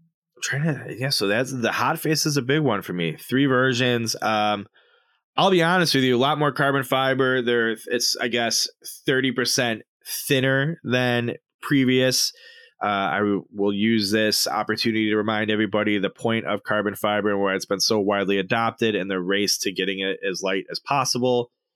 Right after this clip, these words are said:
has been so you can reposition weight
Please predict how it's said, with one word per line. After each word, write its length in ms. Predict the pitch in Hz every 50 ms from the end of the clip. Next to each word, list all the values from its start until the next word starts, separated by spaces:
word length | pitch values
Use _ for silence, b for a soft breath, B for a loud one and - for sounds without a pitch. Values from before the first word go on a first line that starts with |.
| _ _ _ _
has 340 | - 143 175 196 185 143 123
been 420 | 113 107 95 92 92 95 123 135 - _ _ _ _ _ _ _ _ _ _ _ _ _ _ _ _
so 220 | - - - 147 139
you 260 | 123 110 113 117 110
can 500 | - - 113 107 104 101 98 95 95 92 - _ _ _ _ _ _ _ _ _ -
reposition 1300 | 107 107 117 131 147 156 156 156 156 165 175 - _ _ _ _ - 135 113 113 127 123 - 123 107 101 95
weight 340 | 101 104 113 123 120 -